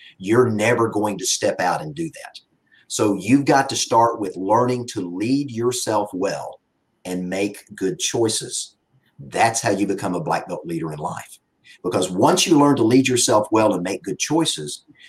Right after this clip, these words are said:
you can now model that behavior before others, because people do what people see. And when you can model self-leadership well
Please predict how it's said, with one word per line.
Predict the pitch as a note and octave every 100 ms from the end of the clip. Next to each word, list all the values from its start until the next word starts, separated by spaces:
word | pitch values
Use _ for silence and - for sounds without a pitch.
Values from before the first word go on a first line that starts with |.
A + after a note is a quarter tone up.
| -
you | F2+ C3
can | C#3 B2
now | A2 G#2
model | F#2+ G2+ B2 D3 B2
that | A#2 -
behavior | A2 G#2+ B2 B2+ G2+
before | F2+ F2+ F#2+ G2 -
others, | C3+ - - - - _ _ -
because | G#2+ G2 -
people | A#2 A#2+ C#3
do | G2+ F#2 F2
what | F2+ -
people | - - -
see. | - G#2+ A#2+ _ _ _ _ _ _ _ -
And | F2+
when | E3+ E3+
you | G2 D4+
can | E4+ F#3 D3+
model | B2+ A#2+ A#2+
self-leadership | A2+ - A#2+ C3+ A#2 B2 B2+ A#2+ - A2+ G2+
well | A2 A#2 - -